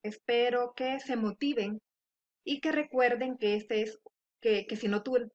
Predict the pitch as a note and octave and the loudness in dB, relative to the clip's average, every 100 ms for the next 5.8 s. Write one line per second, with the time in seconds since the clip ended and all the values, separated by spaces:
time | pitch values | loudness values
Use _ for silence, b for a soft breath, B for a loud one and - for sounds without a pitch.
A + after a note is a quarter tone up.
0 | _ A#3+ C4+ A#3+ F#3 F#3 F3+ - G3 G3+ | _ 2 2 2 0 -2 -6 -4 -6 0
1 | B3 A#3+ G#3+ G3+ G3+ F#3+ F#3 G#3 G#3+ A3+ | 2 2 2 2 0 0 -2 0 0 0
2 | A#3 B3 A#3+ A3+ A3+ A#3+ A3 G#3 G3+ G#3+ | -6 -6 -4 -2 -4 -4 -4 -2 -2 -4
3 | G#3 G3 F3+ F#3 A3 G#3+ G#3 G3+ G#3+ B3+ | -4 -4 -4 -4 -4 -2 0 -2 -4 -4
4 | G#3+ G3+ F#3+ F3+ G3+ G#3+ A3 - A#3 A#3+ | -2 -2 -4 -2 0 0 -2 -4 -4 -2
5 | G#3 - - F#3 E3+ E3 - - | -4 -6 -8 -6 -6 -10 -18 -20